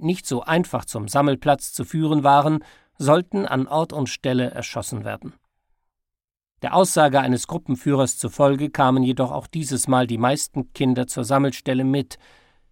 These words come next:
Genau wie in Josefov stießen die Polizisten bei dieser Räumungsaktion nicht nur auf Deutsche, sondern gerade auch auf Hamburger Juden. Schon bald reichte der Schulhof als Sammelstelle nicht mehr aus,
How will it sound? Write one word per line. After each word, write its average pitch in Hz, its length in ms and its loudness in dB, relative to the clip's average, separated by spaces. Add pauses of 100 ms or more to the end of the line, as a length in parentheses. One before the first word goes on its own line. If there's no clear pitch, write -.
(120)
Genau 156 340 4
wie 175 120 2
in 156 100 4
Josefov 139 800 2
stießen 190 440 -4
die 156 80 -4
Polizisten 147 760 -2
bei 123 120 -2
dieser 156 300 -2
Räumungsaktion 139 1000 2 (380)
nicht - 280 -2
nur 123 160 2
auf 123 180 -2
Deutsche, 156 640 0
sondern 160 520 0
gerade 175 440 0
auch 165 240 -2
auf 156 340 -6
Hamburger 120 500 0
Juden. 101 560 -8 (760)
Schon - 200 2
bald 185 260 4
reichte 165 400 2
der 131 140 -6
Schulhof 156 500 2
als 131 200 -4
Sammelstelle 135 540 0
nicht 123 280 -2
mehr 127 160 -4
aus, 139 300 0